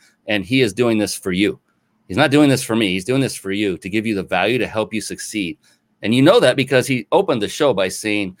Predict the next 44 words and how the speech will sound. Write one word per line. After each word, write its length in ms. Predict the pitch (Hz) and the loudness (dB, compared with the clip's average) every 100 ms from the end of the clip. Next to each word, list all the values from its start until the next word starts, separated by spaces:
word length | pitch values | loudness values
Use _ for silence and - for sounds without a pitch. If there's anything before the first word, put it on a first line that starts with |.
| _ | _
it's 140 | 107 110 | -8 0
all 140 | 117 | 2
about 200 | 101 - | 2 -4
serving. 400 | - 98 90 - _ _ _ _ | -4 -4 -4 -8 _ _ _ _
It's 160 | - 101 | -12 -4
not 160 | 120 160 | 0 0
about 440 | 95 107 117 - _ | 2 0 0 -2 _
him 220 | - 127 | -6 -4
making 300 | 123 101 101 | -4 -6 -6
more 160 | 98 90 | -6 -6
money, 300 | 92 110 135 | -6 -6 -2
although 320 | 110 104 104 | -2 0 0
that 200 | 92 104 | 2 0
is 140 | 110 110 | 0 -2
important. 560 | 95 110 113 165 - _ _ | -2 0 0 -2 -8 _ _
And 120 | - 98 | -6 -2
I 100 | 101 | 0
hope 180 | 117 | 0
he 100 | 110 | 0
makes 260 | 110 104 - - | -2 -2 -4 -4
a 120 | 104 90 _ | -4 -6 _
boatload 400 | 120 117 110 98 | 0 2 0 -2
of 80 | |
money 360 | 90 87 120 185 _ _ | -2 -4 -4 -6 _ _
so 160 | - | -4
that 80 | 104 | -2
he 80 | 98 | -2
can 160 | 101 92 | -4 -4
do, 240 | 113 110 - | 0 -2 -4
continue 400 | 95 92 120 110 | -10 -4 -2 0
what 100 | 101 | 0
he's 120 | 92 | -4
doing 260 | - 98 90 | -6 -6 -2
now 240 | 92 107 | 0 0
at 60 | 123 | 0
a 60 | 82 | -2
scaled 520 | - - 98 95 87 | -8 -4 -2 -2 -2
version. 360 | 95 104 151 151 - - _ | -4 -2 -4 -6 -18 -20 _
Money 460 | - 113 160 208 202 | -2 2 4 2 0
amplifies 640 | - 151 143 107 92 90 - | 0 0 2 0 0 -2 -4
who 80 | |
you 160 | 110 104 | -4 -2
already 340 | 110 107 98 87 | 0 0 0 -2
are. 220 | 87 - | -4 -6